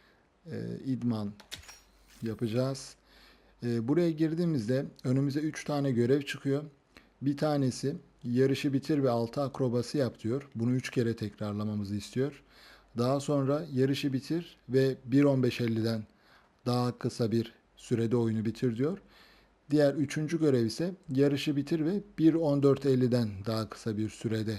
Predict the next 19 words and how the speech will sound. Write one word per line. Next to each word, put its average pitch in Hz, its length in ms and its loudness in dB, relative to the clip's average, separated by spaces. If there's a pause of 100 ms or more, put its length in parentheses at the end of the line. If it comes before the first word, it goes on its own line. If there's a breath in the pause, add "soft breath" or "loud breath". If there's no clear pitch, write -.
yap 107 300 -6
diyor. 165 220 -4 (680 loud breath)
Yani 123 280 2
üçüncü 156 540 -2
görev 156 300 2
yaptığımızda 147 680 0
aslında 135 440 0
ikinci 139 420 -2
görevi 123 320 4
de 147 180 0 (460 soft breath)
aynı 127 240 2
zamanda 120 400 2
tamamlamış 120 600 2
oluyoruz. 123 640 0 (640 loud breath)
Şöyle 120 460 2 (520)
hemen 117 340 -2 (3000)
idman 113 480 0 (260)
diyelim. 123 480 2 (720 loud breath)
Ee, 113 420 0